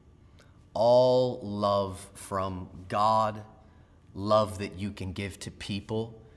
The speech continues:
you can love so much more freely, that you can not only just love people, but you can actually even love what you do more. I find myself doing what I'm doing right now, which is speaking, which is the gift that God gave me,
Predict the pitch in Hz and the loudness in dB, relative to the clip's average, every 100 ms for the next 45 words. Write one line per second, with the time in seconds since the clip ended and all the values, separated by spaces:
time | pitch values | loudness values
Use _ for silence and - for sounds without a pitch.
0 | - - - 95 147 147 135 110 107 110 | -20 -20 -10 -2 -2 -2 -4 -2 0 0
1 | 101 - - - 117 117 113 104 - 98 | 0 -4 -4 -2 -2 -2 -4 -6 -6 -6
2 | 95 - 104 95 92 90 90 - - - | -6 -8 -6 -6 -6 -10 -14 -20 -20 -20
3 | - - 127 107 139 151 160 131 135 131 | -20 -10 -4 0 0 2 2 4 4 2
4 | 120 104 123 - - - 110 117 107 - | 0 -2 -4 -4 -8 -6 2 2 2 -4
5 | - 127 127 104 104 98 143 143 131 127 | -6 -4 -2 -4 -4 -4 -4 -2 -4 -4
6 | 120 113 120 113 104 104 117 113 104 - | -6 -4 -4 -4 -2 2 2 2 -6 -6
7 | 101 90 101 120 139 98 82 55 - - | -8 -8 -4 -2 0 -2 -6 -12 -16 -20
8 | - - - - - 101 120 131 123 - | -20 -20 -20 -10 -4 2 2 4 2 0
9 | 117 110 - - - - - - - 101 | 0 -2 -8 -20 -20 -20 -20 -20 -12 -4
10 | 113 131 123 113 101 95 104 104 113 113 | 0 0 0 0 -2 -2 -4 -2 -2 -2
11 | 117 110 113 120 123 110 - 92 - - | -2 -2 -4 -4 -6 -10 -8 -2 -2 -2
12 | 95 90 113 110 101 - 95 87 - 92 | -6 -4 -4 -4 -6 -8 -8 -10 -10 -10
13 | 85 101 - 95 92 95 90 98 90 87 | -6 -6 -6 -8 -2 -2 -2 -6 -6 -6
14 | 90 110 | -8 -8